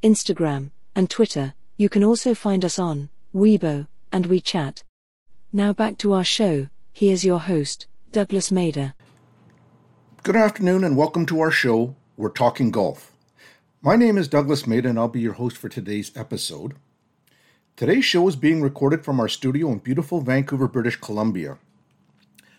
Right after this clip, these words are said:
Speaker 2: We're produced by The World of Golf, and you can find us on the World Wide Web at w w w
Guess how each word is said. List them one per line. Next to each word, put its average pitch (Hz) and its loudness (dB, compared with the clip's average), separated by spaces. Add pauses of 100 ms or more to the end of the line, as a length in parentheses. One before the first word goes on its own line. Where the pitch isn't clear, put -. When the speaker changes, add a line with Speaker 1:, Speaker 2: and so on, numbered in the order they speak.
(120)
Speaker 2:
We're 117 2
produced 131 2
by 160 2
The 131 2
World 151 2
of 156 -2
Golf, 147 0 (160)
and 110 -4
you 120 -2
can 110 -4
find 156 0
us 170 0
on 143 2
the 113 2
World 143 0
Wide 131 0
Web 127 0
at 98 -4 (480)
w 151 -2
w 147 -2
w 113 -2